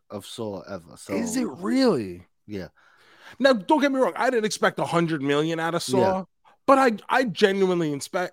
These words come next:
Speaker 2: expected twenty-five, thirty million.
Speaker 1: I
Speaker 2: I
Speaker 1: know.
Speaker 2: thought
Speaker 1: It's
Speaker 2: first
Speaker 1: just, it's
Speaker 2: big horror movie of the season.
Speaker 1: Yeah,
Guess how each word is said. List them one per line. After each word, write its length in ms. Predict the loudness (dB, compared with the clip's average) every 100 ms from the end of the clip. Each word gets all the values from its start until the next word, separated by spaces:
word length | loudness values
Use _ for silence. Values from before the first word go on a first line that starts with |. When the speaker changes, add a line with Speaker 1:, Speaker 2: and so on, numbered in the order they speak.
| _
Speaker 2:
expected 840 | -8 -6 -2 0 0 -4 -4 -6 -6
twenty-five, 560 | 2 2 2 0 0
thirty 240 | 0 -2 -4
million. 260 | -10 -12 _ _ _ _ _ _
Speaker 1:
I 120 | 4
Speaker 2:
I 40 | 4
Speaker 1:
know. 60 |
Speaker 2:
thought 300 | 2 2 2 -6 _ _ _
Speaker 1:
It's 80 | _
Speaker 2:
first 300 | 4 6 4
Speaker 1:
just, 60 | 2
it's 320 | 6 6 6
Speaker 2:
big 140 | -6 -10 -14
horror 400 | 2 4 6 4
movie 340 | 0 -2 0
of 120 | 0 2
the 260 | 0 0
season. 600 | -4 -6 -4 -4 -8 -10 -14 _ _ _ _
Speaker 1:
Yeah, 180 | -10 -8